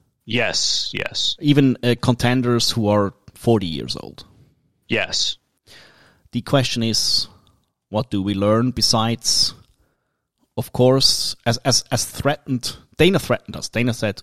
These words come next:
Speaker 2: they will use the Apex a lot. So
Speaker 1: Yeah.
Speaker 2: we learned that, of course, the U F C just wants cannon fodder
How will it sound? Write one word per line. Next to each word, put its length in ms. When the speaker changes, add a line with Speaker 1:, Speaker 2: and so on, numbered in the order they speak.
Speaker 2:
they 140
will 160
use 220
the 120
Apex 400
a 80
lot. 460
So 320
Speaker 1:
Yeah. 400
Speaker 2:
we 100
learned 320
that, 400
of 100
course, 240
the 100
U 100
F 60
C 180
just 240
wants 440
cannon 300
fodder 460